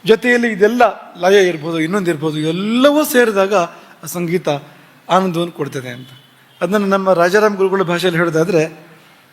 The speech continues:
ಶಂಕರಾಚಾರ್ಯರ ಭಾಷೆ ಅದು, ನಮ್ದು ಹೌದು, ಒಂದು ಅದ್ವೈತ ಏರ್ಪಟ್ಟಾಗ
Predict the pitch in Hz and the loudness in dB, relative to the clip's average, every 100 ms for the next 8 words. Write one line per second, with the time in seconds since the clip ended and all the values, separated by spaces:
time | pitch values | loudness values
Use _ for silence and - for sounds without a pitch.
0 | - - 123 135 202 202 190 175 160 160 | -12 -10 -6 0 0 2 0 0 -2 -2
1 | 170 131 156 175 147 165 180 147 127 - | -4 -6 -6 -6 -6 -2 -2 -2 -6 -12
2 | - - - - - _ _ _ - 190 | -14 -20 -20 -20 -20 _ _ _ -8 -6
3 | 185 175 160 156 269 277 269 202 190 202 | -4 -4 0 4 4 4 4 2 2 0
4 | 175 185 170 | 0 2 2